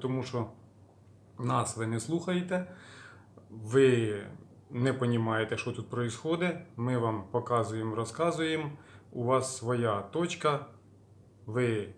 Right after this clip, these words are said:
знаєте лучше нас, так що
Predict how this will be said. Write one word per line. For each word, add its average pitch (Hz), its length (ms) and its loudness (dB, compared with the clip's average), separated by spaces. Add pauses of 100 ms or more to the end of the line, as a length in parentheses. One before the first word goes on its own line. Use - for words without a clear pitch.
(1500)
знаєте 127 480 6
лучше 139 360 2
нас, 180 480 2 (1160)
так 107 180 -8
що 135 360 2